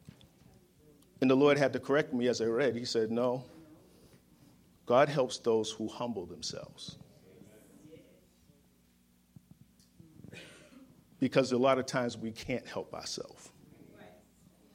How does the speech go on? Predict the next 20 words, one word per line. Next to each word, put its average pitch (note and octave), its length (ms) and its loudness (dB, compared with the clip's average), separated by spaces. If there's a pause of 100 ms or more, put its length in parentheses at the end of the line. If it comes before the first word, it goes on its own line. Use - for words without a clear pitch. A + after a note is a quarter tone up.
(1300)
And C3+ 160 0
Joshua's E3 420 2
gonna E3 200 0
learn C3+ 420 -2 (640)
that C3 180 2
when C3 120 0
he D#3+ 140 0
goes D#3+ 280 -2
into D#3+ 160 -6
battle, C#3+ 380 -2
he C#3+ 200 -4
has C3+ 240 0
to C3 100 -4
get B2+ 260 -4
surrender C3+ 520 -6
straight D3+ 520 -8 (1800)
in A2+ 140 -4
order G#2+ 180 -2
to G#2 100 -12
win. F#2 180 -12